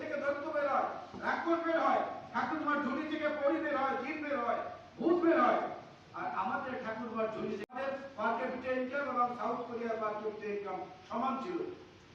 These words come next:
আজকে সাউথ কোরিয়া কোথায় চলে গেছে দেখেন, বাহরাইন কোথায় চলে গেছে, কাতার কোথায় চলে গেছে, সংযুক্ত আরব আমিরাত কোথায় চলে গেছে, আমরা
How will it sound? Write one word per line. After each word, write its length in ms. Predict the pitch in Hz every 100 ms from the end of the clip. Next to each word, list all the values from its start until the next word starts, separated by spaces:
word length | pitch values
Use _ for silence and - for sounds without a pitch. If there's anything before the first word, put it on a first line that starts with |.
| -
আজকে 200 | 208 233 -
সাউথ 220 | 220 269 294
কোরিয়া 220 | 277 277 262
কোথায় 260 | 254 294 294
চলে 160 | 277 262
গেছে 180 | 240 233 214
দেখেন, 240 | 196 - - - - -
বাহরাইন 360 | 185 247 262 262
কোথায় 240 | 254 247 233
চলে 200 | 240 233 220
গেছে, 200 | 214 175 - - - - - - - - -
কাতার 300 | - - 302 294
কোথায় 260 | 262 254 247
চলে 180 | 247 226 214
গেছে, 220 | 208 175 - - - - - - -
সংযুক্ত 380 | 240 254 285 277 262
আরব 180 | 262 277
আমিরাত 320 | 285 311 330 -
কোথায় 240 | 226 247 214
চলে 160 | 214 208
গেছে, 200 | 190 170 170 - - 180
আমরা 180 | 247